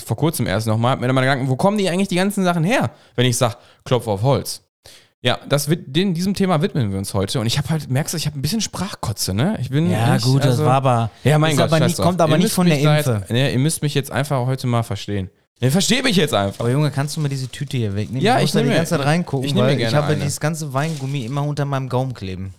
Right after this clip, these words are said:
Speaker 1: Ehrlich?
Speaker 2: Ja.
Speaker 1: Also ich nehme jetzt hier aus dieser, hört ihr das Rascheln? Ist das doof? Oh, A S M R. A S M R, kennt ihr A S M R?
Speaker 2: Was ist denn A S M R?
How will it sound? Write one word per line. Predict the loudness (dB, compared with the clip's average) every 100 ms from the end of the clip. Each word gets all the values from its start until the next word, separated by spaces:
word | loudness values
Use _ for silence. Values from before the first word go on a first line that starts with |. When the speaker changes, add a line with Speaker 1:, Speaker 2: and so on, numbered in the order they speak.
| _
Speaker 1:
Ehrlich? | 0 0 -2 -8 -16
Speaker 2:
Ja. | -8 -8 -6
Speaker 1:
Also | -2 0
ich | 0
nehme | -2 -2
jetzt | -4 -4
hier | -4 -4
aus | -4
dieser, | -6 -8 -10 _
hört | 0
ihr | 2
das | 0 0
Rascheln? | -2 0 -2
Ist | -2
das | -2
doof? | -2 -4 -8 -18 -18 -20 -20 -20 -20 -20 -8
Oh, | -4 -2
A | -2 -2
S | -2
M |
R. | 0 -2 -2
A | -2
S | -2
M | -2
R, |
kennt | -2
ihr | 0
A | -2
S | -2
M | -2
R? | -4 -4 _ _ -20 -20 -18 -18 -18 -20 -20 -20 -20 -20 -18 -16 -16 -18 -20 -20 -20 -20 -20
Speaker 2:
Was | -14
ist | -12
denn | -8
A | -6
S | -6
M | -6 -6
R? | -8